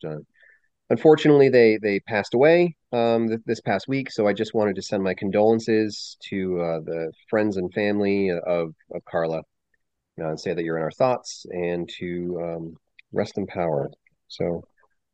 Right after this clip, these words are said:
uh, that being said, we wanted to talk about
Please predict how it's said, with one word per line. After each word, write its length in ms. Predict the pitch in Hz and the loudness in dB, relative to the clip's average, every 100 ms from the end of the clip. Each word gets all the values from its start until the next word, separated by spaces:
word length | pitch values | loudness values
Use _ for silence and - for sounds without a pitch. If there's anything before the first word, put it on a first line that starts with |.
| _ _ - - | _ _ -6 4
uh, 280 | 110 104 | 6 8
that 260 | 107 127 165 | 8 6 8
being 180 | 170 165 | 8 8
said, 360 | - 131 123 214 - _ _ _ _ _ 131 123 | 8 8 8 4 -10 _ _ _ _ _ -12 -4
we 100 | 127 | 0
wanted 380 | 123 131 127 | 2 4 2
to 120 | - 117 | -2 -8
talk 440 | - 131 131 - 127 | 2 6 6 2 -2
about 480 | 117 120 110 113 | 4 6 6 4